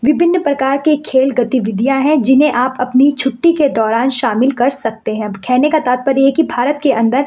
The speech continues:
आज पर्यटन खेल को लेकर इतने उत्सुकता हुई है, इतना अच्छे से पेश किया है पर्यटकों के सामने कि ऐसे बहुत सारे स्थल आपको देखने को मिल जाएंगे जहां साहसिक खेल,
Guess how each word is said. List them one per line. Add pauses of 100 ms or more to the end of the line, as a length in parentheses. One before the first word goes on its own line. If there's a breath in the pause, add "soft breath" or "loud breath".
(300 loud breath)
आज
पर्यटन
खेल
को
लेकर
इतने (300 loud breath)
उत्सुकता
हुई
है,
इतना
अच्छे
से
पेश
किया
है
पर्यटकों
के
सामने
कि (240 loud breath)
ऐसे
बहुत
सारे
स्थल
आपको
देखने
को
मिल
जाएंगे
जहां
साहसिक
खेल,